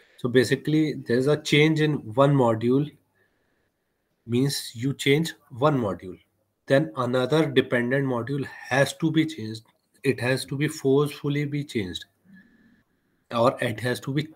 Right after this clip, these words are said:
tested whether the functionality is working fine or not. So change in one module makes you change another module.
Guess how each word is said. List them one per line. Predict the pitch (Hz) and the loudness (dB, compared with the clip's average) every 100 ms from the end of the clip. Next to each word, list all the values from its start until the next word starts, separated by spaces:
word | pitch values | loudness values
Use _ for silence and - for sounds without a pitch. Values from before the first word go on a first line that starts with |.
| _ _ _ | _ _ _
tested | 135 113 - 147 131 | 0 0 2 0 4
whether | 127 120 135 | 2 4 2
the | 143 | 0
functionality | 135 120 104 - 107 104 139 | -2 -4 -6 -6 -6 -4 0
is | 135 131 | 0 -2
working | 107 110 - 139 | 0 0 0 -4
fine | 127 - 107 123 | -4 -2 -2 -2
or | 127 117 | -4 -4
not. | 87 87 - _ _ _ _ _ _ _ _ _ - | -6 -8 -10 _ _ _ _ _ _ _ _ _ -8
So | 143 160 160 _ - _ - | -2 -2 -4 _ -20 _ -6
change | - 139 143 | 2 4 4
in | 160 127 | 0 2
one | 135 147 | 2 2
module | 131 113 123 147 151 _ _ _ _ _ _ _ _ 117 | 2 0 0 -4 -6 _ _ _ _ _ _ _ _ -8
makes | 117 131 147 - | 4 6 6 2
you | 156 147 | 0 0
change | 139 131 165 - _ _ _ _ _ _ - | 2 0 0 -8 _ _ _ _ _ _ -10
another | 120 123 120 135 | -2 0 4 4
module. | 120 101 87 87 | 4 -2 -6 -10